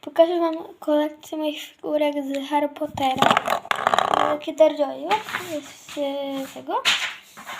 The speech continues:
A kiedy w-, napiszcie, ła-, dajcie łapki w górę albo subskrypcję, kiedy macie, y, wszystkie figurki. Albo część chociaż. Albo kilka. Znaczy mam Handry-,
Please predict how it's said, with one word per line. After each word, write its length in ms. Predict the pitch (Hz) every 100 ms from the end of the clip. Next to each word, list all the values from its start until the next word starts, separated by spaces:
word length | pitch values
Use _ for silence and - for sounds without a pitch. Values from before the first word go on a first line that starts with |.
| - - - - -
A 360 | 277 285 294
kiedy 520 | 294 311 302 311 302
w-, 360 | 285 294 - -
napiszcie, 760 | 285 302 339 330 - 311 302 302 - -
ła-, 180 | 170 -
dajcie 340 | 285 302 302
łapki 440 | 311 294 - - 285
w 40 |
górę 280 | 277 294 285
albo 280 | 269 247 262
subskrypcję, 760 | - 415 - 349 302 294 302 311 - -
kiedy 180 | 277 269
macie, 480 | 277 277 277 269 - - - 262 277
y, 40 |
wszystkie 380 | 277 277 - 277
figurki. 640 | - 254 226 208 - 175 - _ - - - - -
Albo 420 | - - 240 240 247 -
część 260 | 247 233
chociaż. 300 | - - 196 196 - _ - _ _ _ -
Albo 400 | 262 269 269 - - - -
kilka. 280 | - 233 - - _ - - -
Znaczy 180 | 311 -
mam 160 | 302 285 - -
Handry-, 420 | 285 285 285 247